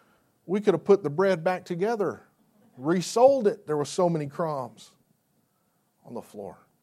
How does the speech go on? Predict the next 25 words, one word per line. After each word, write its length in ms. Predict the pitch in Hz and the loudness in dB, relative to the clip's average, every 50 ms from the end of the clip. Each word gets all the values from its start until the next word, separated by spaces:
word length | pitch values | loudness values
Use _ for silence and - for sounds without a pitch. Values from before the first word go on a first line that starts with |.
| _ _ _ _ _ _ _ _ _ _ _ _ _ _ _ _ - _ _ _ _ _ _ _ _ _ _ _ _ _ _ _ _ _ - | _ _ _ _ _ _ _ _ _ _ _ _ _ _ _ _ -20 _ _ _ _ _ _ _ _ _ _ _ _ _ _ _ _ _ -18
She 200 | - - 233 214 | -12 -6 -4 0
recognizes 880 | 170 202 262 269 262 - 262 214 190 202 196 196 202 196 175 175 175 165 | 2 4 2 2 2 -2 -2 -2 0 0 0 0 0 -2 -2 -4 -6 -4
an 40 | 180 | -2
opportunity 800 | 180 185 175 - 180 160 - - 240 240 214 196 170 143 139 131 | -2 -2 -4 -4 -8 -10 -6 -2 0 2 2 2 0 -2 -4 -6
that 220 | 139 143 143 - _ _ _ - _ _ _ | -6 -8 -8 -10 _ _ _ -20 _ _ _
children 560 | - - - 285 294 277 240 202 185 180 170 | -12 -4 0 2 4 4 4 4 4 2 2
always 720 | 165 160 180 220 226 226 233 214 220 208 208 196 165 - - | 0 -2 0 2 2 4 4 6 6 6 6 4 -2 -4 -4
leave 240 | 190 196 180 - - | -4 -4 -4 -6 -8
crumbs. 400 | - - 214 202 165 123 120 196 | -14 -10 -8 -8 -8 -8 -4 0
You 200 | 233 277 285 277 | 0 0 0 0
may 180 | - 262 247 233 | -2 -2 0 0
have 180 | 202 170 - - | -2 -2 -4 -12
come 520 | - - 254 277 269 226 180 123 104 185 - - - - - _ _ _ | -10 -6 -4 -2 0 0 0 -2 -4 -6 -10 -18 -20 -20 -20 _ _ _
for 160 | - 214 190 | 2 2 2
the 140 | 151 170 - | 2 -2 -8
children 500 | - - - 277 262 247 220 208 190 185 | -10 -4 0 2 2 4 4 4 2 2
of 80 | 175 | 0
the 80 | 160 160 | -2 -2
house 380 | 143 165 208 208 180 - - | -2 -2 -2 -2 -2 -2 -4
of 120 | 185 151 170 | -4 0 0
Israel, 560 | 220 277 269 202 190 185 156 139 123 110 - - - - - | 0 0 0 -2 -4 -4 -2 -2 -2 -4 -4 -10 -20 -14 -2
but 140 | - 190 185 190 | 0 0 4 4
when 140 | 196 196 | 4 6
those 200 | 196 190 170 - | 6 4 2 0
children 600 | - - - - 311 302 285 254 202 190 170 151 | -4 -6 -2 0 2 2 2 2 2 2 0 0